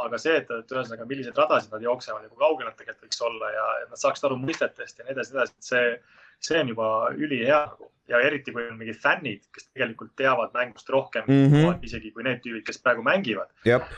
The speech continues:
Speaker 1: siis oleks tegelikult neil hea, et nad, äh, et nad saaksid sellist asja.
Speaker 2: Okei, kuule, aga siis ongi,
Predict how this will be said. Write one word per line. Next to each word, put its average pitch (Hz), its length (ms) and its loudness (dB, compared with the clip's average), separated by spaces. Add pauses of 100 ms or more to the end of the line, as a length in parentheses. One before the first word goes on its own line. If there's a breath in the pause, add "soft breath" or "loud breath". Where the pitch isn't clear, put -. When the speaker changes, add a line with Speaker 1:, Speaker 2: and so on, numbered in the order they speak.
(100)
Speaker 1:
siis 120 120 -6
oleks 131 240 2
tegelikult 120 320 0
neil 120 240 -4
hea, 143 260 6
et 110 140 -4
nad, 113 200 -16
äh, 110 520 -4
et - 60 -14
nad - 80 -20
saaksid - 300 -6
sellist - 240 -18
asja. - 240 -14 (960)
Speaker 2:
Okei, 392 260 4 (240)
kuule, 139 180 6
aga 139 140 6
siis 160 180 6
ongi, 160 240 6